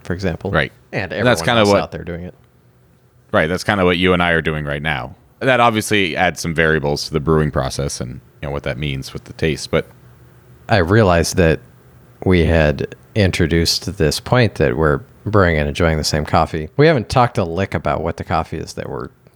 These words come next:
Speaker 1: drinking.
Speaker 2: Right. And that's, I guess that's in, that's inherently my point is, even though we're drinking the same thing, it's so easy to get distracted when you're doing it virtually that you're not actually engaging in that moment of, you know, slurping next to somebody on what they're tasting and,
Speaker 1: Mm.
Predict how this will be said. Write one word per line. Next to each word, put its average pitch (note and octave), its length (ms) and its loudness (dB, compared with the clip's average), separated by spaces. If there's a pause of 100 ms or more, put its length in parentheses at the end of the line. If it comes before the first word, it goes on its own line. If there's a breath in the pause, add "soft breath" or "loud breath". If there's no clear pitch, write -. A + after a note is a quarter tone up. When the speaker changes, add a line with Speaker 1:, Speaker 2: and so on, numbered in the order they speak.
(300)
Speaker 1:
drinking. D#2 320 -8
Speaker 2:
Right. D#3 240 2
And B2+ 100 0
that's, B2+ 320 0
I C3 140 2
guess B2+ 200 0
that's A#2+ 220 2
in, G2+ 220 0 (440)
that's G2 280 0
inherently F#2 340 2
my D#2+ 160 2
point D2 420 0
is, C#2 460 -6 (560)
even G#2 200 2
though G2 100 4
we're F#2 80 4
drinking F2+ 300 2
the E2+ 80 -2
same F2+ 240 0
thing, F2+ 160 2
it's D#2+ 120 2
so F#2+ 220 2
easy E2+ 220 2
to D#2 60 -2
get E2 200 -2
distracted D2+ 580 -2
when D2+ 120 0
you're D2+ 80 2
doing D2+ 220 2
it C2 80 0
virtually C#2+ 440 2
that C#2 140 2
you're D2 140 2
not D2 200 2
actually D2 300 0
engaging C#2+ 420 2
in C#2+ 100 2
that C2+ 160 2
moment C2+ 460 0
of, C2 460 -4
you B1+ 60 -6
know, B1+ 40 -4
slurping D2+ 540 2
next C2+ 200 0
to C#2+ 80 -2
somebody C2 400 -2
on B1+ 220 -6
what C2+ 160 -2
they're C2+ 100 0
tasting B1+ 460 -2
and, A#1+ 140 -6
Speaker 1:
Mm. D2 360 -2